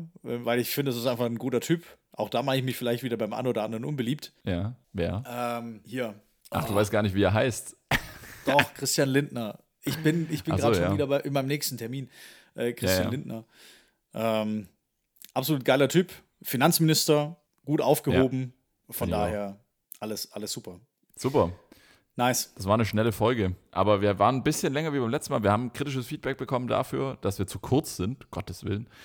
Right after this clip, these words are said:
Speaker 2: Ähm, aber heute wieder geballte Informationen in, oh, was sind's, vierzig, fünfundvierzig Minuten, so um den Dreh. Wir wünschen euch eine schöne Woche. Startet gut, habt's gut, lasst euch nicht unterkriegen. Einen schönen Nikolaus und wir melden uns wieder.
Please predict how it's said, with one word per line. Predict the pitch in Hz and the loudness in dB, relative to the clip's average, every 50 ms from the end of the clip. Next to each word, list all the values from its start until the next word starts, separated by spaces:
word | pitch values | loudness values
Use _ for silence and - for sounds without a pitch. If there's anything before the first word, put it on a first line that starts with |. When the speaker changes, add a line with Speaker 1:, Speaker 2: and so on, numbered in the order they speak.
| - - - - _ - | -20 -20 -20 -20 _ 0
Speaker 2:
Ähm, | 92 95 92 92 92 90 90 - - | 2 4 6 6 4 4 2 0 0
aber | - 90 90 92 | 2 2 4 4
heute | 107 107 107 98 | 4 4 4 2
wieder | 104 98 95 92 98 101 101 - _ _ _ _ _ _ | 2 2 2 2 2 2 -2 -6 _ _ _ _ _ _
geballte | - 101 98 92 - - - - - 135 131 139 | 2 2 2 2 2 2 2 2 2 2 0 0
Informationen | 104 98 110 98 101 95 92 87 - - 104 107 113 117 117 110 110 107 - | 0 0 0 0 0 0 0 -2 -2 -2 -2 0 0 0 0 -2 -4 -6 -8
in, | - - 101 101 101 104 101 98 101 - - - | -10 -10 -8 -6 -6 -6 -6 -8 -10 -14 -12 -10
oh, | 196 160 131 - _ | -8 -8 -8 -12 _
was | - - 110 110 | -14 -12 -10 -8
sind's, | 120 120 127 120 - - - - _ | -6 -8 -8 -8 -12 -16 -18 -20 _
vierzig, | - - 120 - - 123 123 117 | -10 -10 -10 -8 -8 -10 -10 -8
fünfundvierzig | - 120 117 110 117 104 - 104 98 | -8 -8 -2 -2 -2 -2 -2 -4 -4
Minuten, | 101 101 117 123 - - 120 117 - _ _ _ _ _ | -4 -4 -4 -4 -6 -8 -10 -10 -10 _ _ _ _ _
so | - 92 | -10 -6
um | 92 98 | -4 -2
den | 95 95 | -4 -4
Dreh. | 90 - - 101 107 107 104 - - - _ _ _ _ - - | -4 -4 -2 -2 -2 -2 -4 -8 -16 -20 _ _ _ _ -20 0
Wir | 92 101 107 | 4 6 6
wünschen | 123 123 135 | 6 6 6
euch | 120 110 | 4 4
eine | 117 110 | 4 2
schöne | 98 104 113 110 104 | 0 -2 -2 -2 0
Woche. | 101 131 139 151 147 143 - - _ | 0 0 0 -2 -4 -4 -6 -10 _
Startet | - - - - 190 139 135 147 131 117 | -12 -8 0 2 2 2 2 0 -4 -4
gut, | 117 127 131 151 143 - - _ _ _ _ _ | -4 -2 -2 -2 -2 -4 -12 _ _ _ _ _
habt's | - 110 - - - - | 0 0 0 0 -6 -8
gut, | - 123 131 131 - - - - | -2 -2 -2 -2 -4 -10 -10 -2
lasst | 101 101 104 - | -2 -2 0 0
euch | 107 | -2
nicht | 104 107 - | -2 0 0
unterkriegen. | 117 117 120 - - 120 117 113 123 117 113 - _ _ _ | -2 -2 -2 -2 -4 -4 -4 -2 -4 -6 -6 -10 _ _ _
Einen | - 104 | -10 -4
schönen | - 113 107 107 | 0 2 4 4
Nikolaus | 113 113 - 123 113 110 113 113 113 - - - | 4 2 2 2 4 4 4 4 2 0 -4 -10
und | - - - 95 92 92 85 - 87 | -8 -4 -2 -2 0 -2 -2 -4 -4
wir | 87 | -2
melden | 87 92 95 95 | -2 -2 -2 -2
uns | 87 90 87 | -4 -6 -4
wieder. | 92 92 98 98 95 92 92 95 | -4 0 2 2 2 0 -2 -4